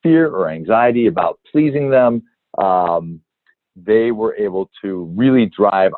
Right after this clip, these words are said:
our behavior to a great extent. And now the rules of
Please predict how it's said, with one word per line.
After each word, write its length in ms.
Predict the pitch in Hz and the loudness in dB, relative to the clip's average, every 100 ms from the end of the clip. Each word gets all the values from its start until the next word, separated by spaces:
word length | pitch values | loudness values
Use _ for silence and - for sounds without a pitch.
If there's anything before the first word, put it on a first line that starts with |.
| 87 | 0
our 200 | 90 85 | 0 0
behavior 520 | 85 90 90 82 80 | -2 -4 -4 -4 -8
to 100 | - | -6
a 60 | 82 | -6
great 240 | 82 85 | -2 -4
extent. 420 | 80 - 85 71 - _ _ _ _ 101 | -6 -6 -6 -6 -12 _ _ _ _ -2
And 520 | 101 92 90 87 76 | 2 4 2 0 -4
now 640 | 95 135 185 143 113 120 - _ - | 0 0 2 2 2 0 -4 _ -4
the 60 | 127 | -4
rules 600 | 117 143 220 247 165 117 | -2 -4 -2 0 0 -2
of 100 | 104 | -8